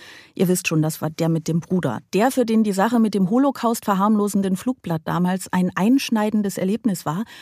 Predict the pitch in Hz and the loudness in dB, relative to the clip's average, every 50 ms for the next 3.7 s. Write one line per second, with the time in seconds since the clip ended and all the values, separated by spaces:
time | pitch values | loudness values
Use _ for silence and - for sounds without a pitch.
0 | - - - 214 196 190 196 196 202 185 - 185 170 185 180 170 165 165 165 220 | -12 -4 0 0 2 2 2 2 2 2 0 0 0 0 0 0 0 0 0 2
1 | 262 285 262 277 262 247 233 208 185 214 226 226 233 220 214 - - 185 202 214 | 0 2 2 0 0 2 2 2 2 0 0 0 0 -2 -2 0 0 0 0 0
2 | 214 208 220 202 202 180 175 165 180 185 - - 190 190 196 190 185 185 196 226 | 0 0 0 -2 -2 0 0 -2 -2 -2 -2 -4 -4 -2 -2 -4 -4 -2 -2 -4
3 | 240 - - - 240 208 170 160 - - 156 151 - - | -4 -4 -4 -6 -4 -4 -4 -4 -2 -4 -4 -4 -4 -8